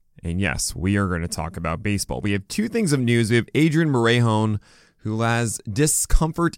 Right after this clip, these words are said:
in his arm. It's unfortunate. I was really hoping he could find a way to be the S B six soon. It likely means that we'll see him later in the season. If we're lucky, hopefully he's not hurt for a longer period of time.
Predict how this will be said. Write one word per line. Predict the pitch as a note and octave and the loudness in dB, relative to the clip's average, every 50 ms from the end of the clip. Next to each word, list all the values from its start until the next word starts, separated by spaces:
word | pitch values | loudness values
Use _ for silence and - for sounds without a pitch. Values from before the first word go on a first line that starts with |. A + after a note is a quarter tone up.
| - | -8
in | - C3 C3 C3+ B2 | -8 -6 -6 -4 -6
his | B2 B2 A2+ G#2 - - | -4 -2 -2 -4 -4 -4
arm. | - F#2 F#2+ F#2 G2 G2 F#2 | -4 -2 0 0 0 0 -2
It's | F2+ - | -2 -4
unfortunate. | F2+ F2+ G2+ - - A#2+ A#2+ - - A#2+ | -6 -8 -6 -4 -2 -2 0 0 0 -2
I | A#2 | -2
was | G#2+ - | -2 -2
really | E3 F3+ | -2 0
hoping | C#3 A2 - - F#2+ | 0 0 0 0 -2
he | F#2 F#2 F#2 | -2 -2 -4
could | - - G2 F2 E2+ E2 - | -2 -4 -4 -4 -4 -8 -8
find | - F#2+ F#2+ F#2+ F#2+ | -4 -4 -2 -2 -2
a | F2+ | -2
way | F2 F2 E2+ | -2 -2 -4
to | F2 | -4
be | E2 F2+ | -4 -6
the | D2+ C2+ D2 | -6 -6 -8
S | E2+ - | -8 -8
B | - - | -10 -10
six | - - - A2 - - | -10 -8 -8 -8 -8 -6
soon. | - A2+ A2+ A2+ A2 G#2 - _ _ _ _ _ _ _ _ _ _ _ _ - | -6 -4 -2 -2 -2 -4 -8 _ _ _ _ _ _ _ _ _ _ _ _ -10
It | B2 | -4
likely | C#3 C#3+ C#3 C#3+ - B2+ A#2 | -2 0 0 0 0 0 0
means | A2 A2+ A2 G#2+ F#2+ | 2 2 0 0 0
that | G#2+ G2+ F#2+ - - _ _ _ _ _ - | 0 0 -2 -2 -6 _ _ _ _ _ -8
we'll | G#2+ G#2 | -8 -6
see | G2+ - - A2 G2+ G2+ | -6 -6 -4 -4 -2 -2
him | G2+ G2 F#2+ F#2+ F2 E2+ | -2 -2 -4 -4 -6 -4
later | F#2 G2+ G#2+ G#2+ A2+ A2 | -2 0 0 2 2 0
in | A2 G#2+ | 0 0
the | G#2+ G2+ | -2 -2
season. | - - B2+ C3 B2+ E3+ F#3+ F3+ - _ - - - _ _ _ - _ | -2 -2 -2 -2 -2 -4 -6 -8 -12 _ -20 -20 -20 _ _ _ -18 _
If | - G2+ G2+ F2+ - | -4 -4 -4 -4 -6
we're | - D#2+ F2+ | -8 -6 -6
lucky, | E2+ E2+ E2 E2+ E2 F2+ G#2+ - - D#3 E3 F3+ G3 | -6 -4 -4 -2 0 0 0 0 2 2 4 4 6
hopefully | G3 D#3+ C#3+ C3 B2+ - - B2+ B2+ B2 A#2+ | 6 6 6 6 4 2 2 2 2 4 4
he's | A#2+ A#2+ A2 | 2 0 0
not | G#2+ A2+ G#2+ G#2 G2 F2+ | 0 0 -2 -2 -2 -4
hurt | G2 A2 A#2 A2+ A2+ G#2+ - | -4 -2 -2 -2 -2 -4 -6
for | - - - - G#2+ G#2 G2+ E2 | -12 -16 -14 -10 -8 -6 -4 -4
a | E2+ G2+ | -4 -4
longer | F2+ F#2+ F2+ F#2 G2 G2 F#2 F#2+ F#2 E2+ | -4 -4 -6 -6 -6 -6 -4 -6 -4 2
period | - - F#2 F2+ F#2 F2+ E2 - | 2 2 2 2 -6 -8 -8 -10
of | - E2+ - | -12 -16 -12
time. | - - C3+ D3 D3+ D3 C3+ | -6 -4 -4 -2 -2 -4 -8